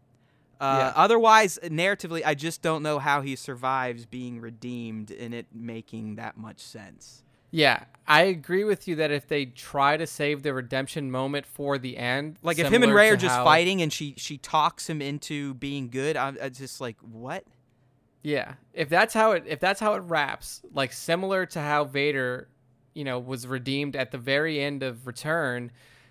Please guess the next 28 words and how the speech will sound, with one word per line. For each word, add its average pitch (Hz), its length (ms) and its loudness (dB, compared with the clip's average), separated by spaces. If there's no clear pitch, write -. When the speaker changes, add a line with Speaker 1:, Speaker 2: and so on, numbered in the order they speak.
Speaker 2:
then 135 600 -2
there, 160 260 0
it 170 160 -2
would 175 180 2
be 165 140 2
poor 160 320 0
storytelling, 127 760 -4
because 139 320 -4
essentially 180 480 -2
what 143 200 -4
you're 147 100 -2
doing 151 340 -2
is 131 140 -6
you're 135 100 -6
setting 156 380 -2
up 147 100 -4
a 143 40 -10
third 147 340 -2
act 143 260 0
for 135 200 -2
a 120 40 -4
character 147 540 -2
and 117 120 -6
not 127 240 -2
following 123 600 -4
up 117 180 -4
on 131 200 -8
it. 71 180 -12